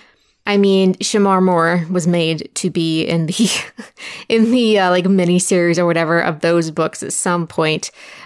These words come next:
Uh, maybe we could do a fun topic of the books we wanna see adapted, but I digress.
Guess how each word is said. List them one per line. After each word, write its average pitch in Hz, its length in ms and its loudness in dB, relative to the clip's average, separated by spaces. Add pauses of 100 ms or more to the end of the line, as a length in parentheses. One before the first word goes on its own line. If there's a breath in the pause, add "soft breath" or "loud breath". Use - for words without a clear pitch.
Uh, 175 120 -2
maybe 170 240 0
we 180 80 0
could 180 160 -4
do 160 240 0
a 156 100 -2
fun 165 300 -2
topic 160 440 -4
of 156 60 -6
the 151 80 -12
books - 260 -8
we 170 80 -2
wanna 160 180 -2
see 160 200 -6
adapted, 156 560 -6
but - 180 -8 (300)
I 185 120 -2
digress. 170 500 -2